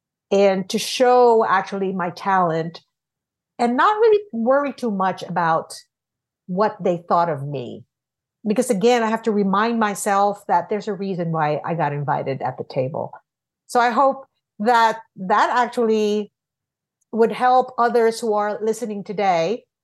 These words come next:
uh, to make sure that as I tie in your advice, you are enough and it's okay not to conform,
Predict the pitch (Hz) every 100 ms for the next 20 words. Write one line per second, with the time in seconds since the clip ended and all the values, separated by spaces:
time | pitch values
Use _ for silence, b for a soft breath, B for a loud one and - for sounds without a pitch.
0 | _ _ 196 196 190 220 208 202 - 214
1 | 208 202 196 185 185 185 175 175 180 208
2 | 190 190 196 185 180 185 190 190 175 160
3 | 151 160 220 - _ _ _ _ _ _
4 | _ _ _ _ _ 180 180 180 190 175
5 | 175 220 - _ _ _ _ _ 185 180
6 | - 175 175 202 175 175 - - - 151
7 | - 160 151 160 170